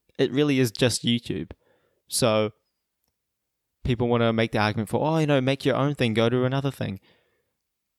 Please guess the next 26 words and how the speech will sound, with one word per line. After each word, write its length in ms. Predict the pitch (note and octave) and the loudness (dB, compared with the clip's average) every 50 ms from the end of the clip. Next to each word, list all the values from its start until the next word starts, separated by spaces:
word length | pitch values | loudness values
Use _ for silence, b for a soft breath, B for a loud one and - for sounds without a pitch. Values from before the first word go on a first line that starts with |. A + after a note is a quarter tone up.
| _ _ _ _ _ - | _ _ _ _ _ -6
Monopolies 640 | C3+ C#3 C#3 D3+ E3 F3 - F3+ E3+ E3 C#3 C3 | -4 0 2 2 2 2 2 2 2 2 0 -2
mean 280 | B2 C3 C#3 D3 D3+ C#3+ | -2 -4 -4 -4 -4 -4
that 240 | A#2+ G#2+ G#2 - _ _ _ _ _ _ _ _ _ _ _ _ _ _ _ _ _ _ _ _ _ _ _ _ _ _ _ _ _ _ _ _ _ _ _ _ _ _ _ _ _ _ _ _ _ _ _ _ _ _ _ _ _ _ _ _ _ _ _ _ _ _ _ _ _ _ _ _ _ - | -4 -4 -4 -8 _ _ _ _ _ _ _ _ _ _ _ _ _ _ _ _ _ _ _ _ _ _ _ _ _ _ _ _ _ _ _ _ _ _ _ _ _ _ _ _ _ _ _ _ _ _ _ _ _ _ _ _ _ _ _ _ _ _ _ _ _ _ _ _ _ _ _ _ _ -8
if 160 | D3 - - | -8 -6 -2
Google 300 | - D#3 D#3 D3 E3+ E3 | 0 0 0 2 2 2
don't 200 | D#3+ D3 C3+ A#2 | 4 2 2 2
like 240 | A#2+ B2 C3 - - | 2 2 2 2 2
you 220 | D#3 D#3 D#3 D3 - | 2 2 2 2 0
or 120 | A#2+ B2 G#2+ | 0 0 0
Google 300 | - C3+ C3 C#3 D3+ C#3 | 0 0 2 2 2 2
don't 160 | C#3 C3+ B2+ | 2 2 2
like 200 | C3 B2+ B2+ - | 0 -2 -2 -4
some 140 | - C#3 B2 - | -6 -6 -4 -2
other 180 | A#2 A#2 A#2 A2+ | 0 0 0 0
up-and-coming 680 | - A#2 - - A#2 G#2 A#2 A2+ A2 G#2+ G#2 G#2+ G#2 - _ _ _ _ _ _ _ _ _ - | -2 -2 0 -2 -2 0 0 -2 0 -2 -2 -4 -6 -10 _ _ _ _ _ _ _ _ _ -8
um, 280 | - A2+ A2 G#2+ G#2 G#2+ | -6 -6 -6 -6 -8 -6
competitor, 640 | - B2+ A2+ G#2 A#2+ A#2+ A#2 B2 C3+ C#3+ D3 D3 D3 | -4 -2 0 0 2 2 2 2 2 2 0 0 0
they'll 120 | - D#3 | 0 0
just 200 | D3+ D#3 C#3 - | 0 0 -2 -2
de-rank 360 | - C#3 C3 A#2 A#2+ B2 B2 - | 0 2 2 4 2 2 0 0
them 140 | C3+ B2 | -2 0
on 60 | A#2+ A2+ | 0 0
the 60 | A2 | 0
Google 280 | - D3+ A2+ G#2 - | 0 -2 -2 -2 -2
search 300 | - - A#2 G#2+ - - | 0 0 0 0 0 -2
bar. 220 | - A2 G#2+ A2 | -2 -4 -4 -4